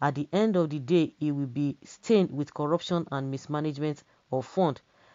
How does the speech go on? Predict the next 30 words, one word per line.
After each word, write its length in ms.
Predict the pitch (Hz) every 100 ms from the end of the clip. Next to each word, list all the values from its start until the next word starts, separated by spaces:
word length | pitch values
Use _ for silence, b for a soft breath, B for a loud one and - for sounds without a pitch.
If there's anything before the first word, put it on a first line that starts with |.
| b
I 80 | 143
don't 260 | 151 254 208
know 120 | 202
why 160 | 196
you 160 | 202 185
people 240 | 180 180 170
value 460 | 165 165 165 165 - b -
her 140 | 139
stupidity 560 | - 147 165 160 - 160
by 200 | 139 139
giving 360 | 147 202 202
her 160 | 180 175
recognition. 640 | 151 147 139 160 151 127 b b b
She's 240 | - 156
just 340 | 127 202 208 -
a 100 | 143
kid, 260 | - 185
so 300 | - 196 170
just 400 | 160 240 254 -
ignore 400 | 196 156 170 185 180
her. 260 | 165 147 - _
<laughs> 480 | 147 185 170 156 139 - B B B B B B B B 147
Don't 260 | 202 - 208
mind, 400 | 208 202 208 196
uh, 240 | 160 151 147
the 80 |
unserious 460 | 151 151 185 180 175
lawyer. 260 | 170 160 143
This 220 | 208 175
guy 140 | 175